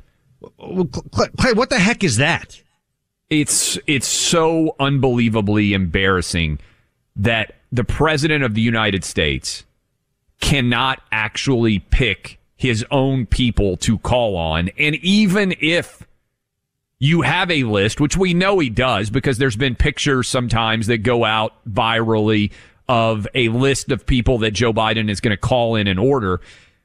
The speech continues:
Speaker 2: I, I just wonder about all of this in terms of his mental faculties. Look, you can criticize Donald Trump, and God knows he got criticized for everything, but he would stand and take questions sometimes for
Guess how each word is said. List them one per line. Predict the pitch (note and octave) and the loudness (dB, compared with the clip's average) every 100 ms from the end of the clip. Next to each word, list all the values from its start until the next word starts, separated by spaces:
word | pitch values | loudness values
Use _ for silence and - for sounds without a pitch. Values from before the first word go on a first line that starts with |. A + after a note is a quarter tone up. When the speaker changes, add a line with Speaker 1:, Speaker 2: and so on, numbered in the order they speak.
| _ _ _ - | _ _ _ -4
Speaker 2:
I, | D#3+ - | -2 0
I | F3 | -2
just | F#3+ A3 | 0 0
wonder | C#3+ D#3+ E3+ D3+ C#3+ | 2 2 2 0 2
about | B2 A#2+ - | 0 -2 -2
all | C3+ C3+ C3+ | 0 2 0
of | A2+ E2+ | -2 -2
this | F2+ D#2+ E2+ - - - _ _ _ _ _ | -2 -2 -2 -6 -8 -18 _ _ _ _ _
in | D3 | -2
terms | C3 D3 D#3+ D3 | 0 2 2 2
of | C3 | 0
his | G#2 - D#3+ C#3+ | -2 -2 0 0
mental | B2+ C3 C#3+ - B2 | 0 0 0 0 -2
faculties. | - B2+ A#2+ - - F#2+ F2+ | -2 -2 -2 -2 -4 -2 0
Look, | F#3 - | 0 0
you | C4+ | 0
can | A#3+ G#3 | 0 0
criticize | D#3+ D3 - B2+ F#2+ | 0 0 0 -2 0
Donald | A2 A2 G2 | -2 -2 -4
Trump, | - G2 | -4 -4
and | F#2+ | -2
God | A2 B2 | -2 -2
knows | G#2 A2 | 0 0
he | G2 | 0
got | F#2+ F2+ | -2 -2
criticized | - G2+ G#2+ F#2 - | -2 -2 0 -2 -2
for | F#2 D#2+ | -4 -2
everything, | C3 A2+ G2+ D2 D2+ C2 - - _ _ - - | 0 2 2 0 -4 -4 -10 -18 _ _ -10 -2
but | D#3+ | 0
he | D3 A#3+ | 2 2
would | D4+ B3+ | 2 0
stand | - F3 E3+ F3+ | -2 0 0 0
and | D3 B2+ | -2 0
take | D3 B2 | -2 -4
questions | - D3 G3 - B3+ D3 | -2 -2 -2 -2 -2 0
sometimes | - B2 A2 - A2 G#2 G#2+ G#2+ - | 0 -2 -2 -2 0 0 -2 -4 -6
for | - F3 D3+ | 0 2 2